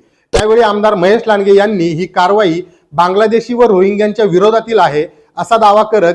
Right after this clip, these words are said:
या कारवाईचे क्रेडिट घेतले. त्यानंतरच्या काळात महाविकास आघाडी विरुद्ध महायुती असे राजकारण मागे पडले आणि कारवाईला हिंदू मुस्लिम असा धार्मिक रंग देण्यात आला.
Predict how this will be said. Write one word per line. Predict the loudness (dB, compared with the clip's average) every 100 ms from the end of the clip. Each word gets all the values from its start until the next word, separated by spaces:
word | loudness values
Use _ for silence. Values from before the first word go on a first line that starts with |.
| -2
या |
कारवाईचे | -4 -2 -2 -2 -2
क्रेडिट | -4 -4 -4
घेतले. | -4 -6 -8 -12 -16 _ _
त्यानंतरच्या | -4 -2 0 -2 -4 -4
काळात | 0 2 2 0 -2
महाविकास | -2 -2 -2 -2
आघाडी | 0 0 0
विरुद्ध | 0 0 -2
महायुती | -2 -2 -2 -4 -8 -10 _ _
असे | -4 0
राजकारण | 0 0 0 0 0
मागे | 0 0
पडले | 0 -2 -2 -2
आणि | -2 -4
कारवाईला | -2 -2 0 -2 0 0 -2 -8 _ -4
हिंदू | -2 0
मुस्लिम | -2 -4 -4 -6 -4
असा | -6
धार्मिक | -4 -4 -2 -2
रंग | -2 -2
देण्यात | -2 -2 -2 -2
आला. | -4